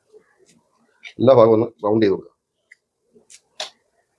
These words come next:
നമ്മൾ ഈ ഇടയ്ക്ക് ഈ നമ്മളെ കരണ്ടിക്കകത്ത് എണ്ണയോ നെയ്യോ തേച്ച് കഴിഞ്ഞാൽ ഒട്ടിപ്പിടിക്കാതെ ഇതേ കണക്ക് എല്ലായിടവും സെറ്റ് ആയി വരും. അപ്പൊ നമ്മൾ നാളെ കൂട്ടുകാരെ,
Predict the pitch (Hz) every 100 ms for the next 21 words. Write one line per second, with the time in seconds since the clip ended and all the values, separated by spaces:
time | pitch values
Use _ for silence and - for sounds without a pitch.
0 | _ _ _ _ _ 640 _ _ _ _
1 | _ _ _ _ _ _ 107 123 139 113
2 | 113 120 143 110 123 113 - _ - 98
3 | 101 113 117 113 120 117 104 107 117 101
4 | 113 110 101 110 95 - _ - - -
5 | - 127 110 113 107 107 110 101 - _
6 | _ _ - 110 110 104 104 - 104 87
7 | - - - _ _ _ _ _ _ -
8 | - _ _ _ _ _ _ _ 135 202
9 | 175 151 143 131